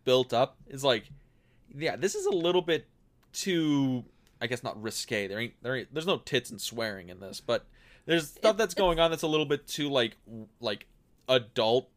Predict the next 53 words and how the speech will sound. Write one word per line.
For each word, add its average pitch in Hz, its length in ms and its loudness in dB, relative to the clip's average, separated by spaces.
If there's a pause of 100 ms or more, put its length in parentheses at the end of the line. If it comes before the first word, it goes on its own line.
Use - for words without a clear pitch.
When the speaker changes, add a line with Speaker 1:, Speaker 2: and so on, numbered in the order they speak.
Speaker 1:
for, 143 200 0
like, 123 260 0 (220)
little 127 380 4
kids. 147 520 -4 (160)
Speaker 2:
Yeah, 302 220 -2
it's 262 140 -8
a - 20 -6
little 453 300 -2
advanced. 175 760 -6 (100)
'Cause, 254 220 0
I 254 100 4
mean, 240 200 2
apart 254 400 0
from, 226 300 -2
like, 190 180 -4
feeling 226 300 -2
like 202 120 -6
The 190 80 -12
Breakfast 185 420 -8
Club, 214 240 0 (460)
you 240 80 0
know, 233 80 2
it 233 140 0
also 240 260 0
felt 220 220 -2
like 196 160 -6
Lord 196 220 -6
of 175 80 -10
the 170 60 -16
Flies. - 680 -8 (800)
So 233 180 0
Speaker 1:
Yeah. 214 320 4
Speaker 2:
that's 233 220 2
why 247 120 6
I 226 60 6
was 220 100 -4
kind 226 220 2
of 208 100 -4
like, 196 220 -4
you 202 80 -4
know, 185 340 -4
this 214 300 -10
has 254 220 -6
to 277 80 -10
be, 233 140 -4
like, 190 180 -4
maybe 196 560 -4
a 190 180 -8
thirteen-year-old's 202 1120 -6
kind 220 240 -4
of 220 60 -4
movie 226 420 -2
where, 190 340 -4